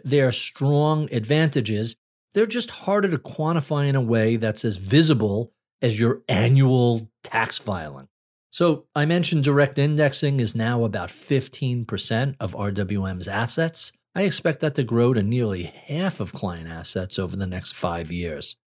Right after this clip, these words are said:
Managing the capital gains of concentrated positions is likely to be one of direct indexing's biggest drivers of growth for R W M. Up next, I'm gonna discuss diversifying risk away from your job and your employer.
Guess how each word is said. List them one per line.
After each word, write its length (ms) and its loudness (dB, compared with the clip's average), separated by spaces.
Managing 600 4
the 80 2
capital 600 0
gains 680 0
of 260 -10
concentrated 760 -6
positions 840 -2
is 220 -2
likely 460 2
to 80 0
be 320 -2
one 360 -2
of 140 -4
direct 340 -4
indexing's 800 -2
biggest 380 2
drivers 480 -4
of 140 -8
growth 340 2
for 280 -6
R 140 -2
W 440 -8
M. 200 -10
Up 200 4
next, 460 2
I'm 120 2
gonna 160 4
discuss 640 0
diversifying 1120 2
risk 340 4
away 300 4
from 320 -2
your 160 0
job 440 -2
and 160 -4
your 140 -2
employer. 720 2